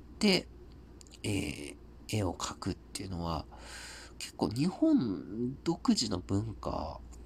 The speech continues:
だと思うので、あんまり海外で聞かないので、えー、なんかその文化がちょっ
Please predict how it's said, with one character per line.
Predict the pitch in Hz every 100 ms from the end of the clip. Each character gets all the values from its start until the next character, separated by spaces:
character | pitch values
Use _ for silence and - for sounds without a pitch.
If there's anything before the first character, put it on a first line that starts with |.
| - - -
だ | - -
と | 104 87 76 - - - - - - - - -
思 | 104 117 151 117
う |
の | 85
で、 | 120 -
あ | -
ん | 190
ま | 214
り | 208
海 | 165 185
外 | 139
で | -
聞 | - -
か | - 98
な | 85
い | 73
の | 73
で、 | 76 76 67 - - - - - - - - -
え | 104 98
ー、 | -
な |
ん | -
か | -
そ | - 202
の | 214 214
文 | 240 233
化 | 214 208
が | 208 202
ち |
ょ |
っ | 208